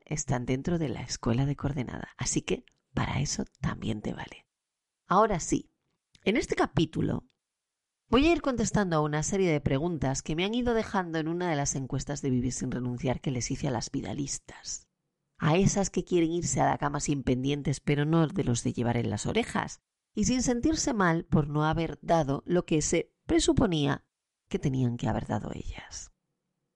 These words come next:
Hay preguntas un poco de todo tipo, ¿vale? Y eso me hace darme cuenta del interés general que existe en lo que yo estoy haciendo y en su porqué. Y precisamente por eso, que para mí ellas son muy importantes,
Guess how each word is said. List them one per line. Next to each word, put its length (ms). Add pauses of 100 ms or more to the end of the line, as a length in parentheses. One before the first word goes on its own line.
Hay 140
preguntas 380
un 100
poco 160
de 120
todo 220
tipo, 340
¿vale? 380
Y 520
eso 180
me 120
hace 200
darme 300
cuenta 340
del 160
interés 340
general 460
que 100
existe 400
en 100
lo 100
que 120
yo 80
estoy 280
haciendo 480
y 120
en 140
su 240
porqué. 640 (300)
Y 120
precisamente 580
por 140
eso, 400 (480)
que 100
para 240
mí 300
ellas 220
son 160
muy 340
importantes, 800